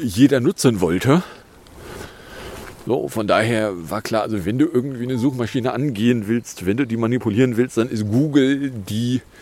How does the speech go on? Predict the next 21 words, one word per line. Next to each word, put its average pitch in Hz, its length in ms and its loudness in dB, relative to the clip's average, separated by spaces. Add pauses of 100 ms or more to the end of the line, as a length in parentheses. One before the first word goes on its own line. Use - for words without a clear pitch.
(300)
Attack 139 320 -2
Surface, 101 720 -2 (1080)
gegen 131 280 4
die 131 140 0
du 123 100 -2
tätig 160 380 0
werden 87 320 0
willst. - 500 -4 (1300)
So, 107 220 -2
und - 80 -10
jetzt 107 140 -6
macht 104 180 -6
Google 123 300 0
Google 120 320 0
schlechter, 127 540 0
macht 110 200 -6
Google 127 260 2
den 117 120 -2
Google 156 300 4
Cache 92 300 -6
weg. - 260 -2